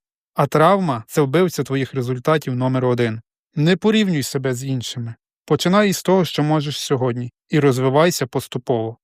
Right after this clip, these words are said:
Тренування — це марафон. Не потрібно спішити. Я знаю, що це таке. Я сам був колись тим самим хлопцем. Нікому нічого не доказуй.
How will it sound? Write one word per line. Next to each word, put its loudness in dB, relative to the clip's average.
Тренування — 2
це -4
марафон. 0
Не 2
потрібно 0
спішити. -8
Я 4
знаю, 4
що -6
це -14
таке. -6
Я 0
сам 0
був 0
колись -2
тим -6
самим -4
хлопцем. -6
Нікому 4
нічого 2
не 0
доказуй. -4